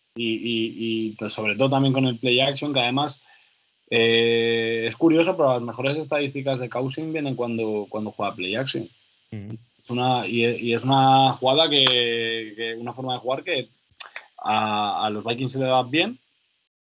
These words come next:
Speaker 1: porque al final tenemos un arma terrestre que es increíble,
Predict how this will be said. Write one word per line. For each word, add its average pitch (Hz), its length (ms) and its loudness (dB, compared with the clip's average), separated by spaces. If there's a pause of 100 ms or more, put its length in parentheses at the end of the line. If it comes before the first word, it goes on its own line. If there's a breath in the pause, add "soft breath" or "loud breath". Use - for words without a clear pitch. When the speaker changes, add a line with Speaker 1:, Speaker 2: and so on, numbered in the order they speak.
Speaker 1:
porque 104 200 -8
al 98 80 -4
final 104 240 -6
tenemos 120 380 -4
un 120 80 -2
arma 113 260 0
terrestre 113 480 -2
que 101 80 -6
es - 100 -4
increíble, 120 600 -2